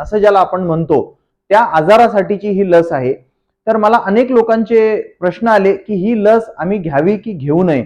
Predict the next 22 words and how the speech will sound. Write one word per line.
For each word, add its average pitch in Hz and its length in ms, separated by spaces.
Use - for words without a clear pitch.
तर 190 120
एक 202 220
डॉक्टर 180 320
म्हणून 214 260
माझा 185 240
असा 180 220
सल्ला 175 300
आहे 160 240
की 214 160
पन्नाशीच्या 226 720
पुढे 214 440
जे 131 320
कोणी 240 580
ज्येष्ठ 196 360
असतील, 175 460
आपल्या 190 280
घरामध्ये 180 420
आई 170 200
वडील 196 320
असतील, 170 420
नातेवाईक 190 500
असतील, 156 360